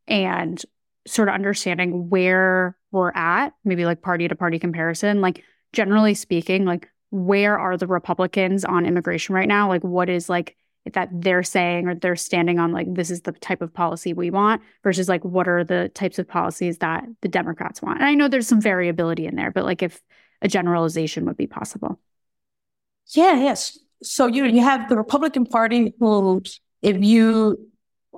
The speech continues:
Speaker 2: were really right now walking the halls of Congress, you'd hear a lot about this bill called H R two. H R two is this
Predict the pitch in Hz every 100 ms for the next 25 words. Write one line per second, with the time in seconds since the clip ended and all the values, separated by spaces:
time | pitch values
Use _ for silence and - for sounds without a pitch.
0 | - 240 233 226 285 269 247 233 226 233
1 | 220 214 - 214 226 220 220 190 214 208
2 | 180 - 185 196 185 196 190 170 214 180
3 | 185 185 175 - 180 - 196 185 185 175
4 | 165 - 190 - - - - - 165 _
5 | _ _ _ - 247 254 254 247 262 233
6 | 220 - 208 196 190 180 180 - - -
7 | 185 196 196 185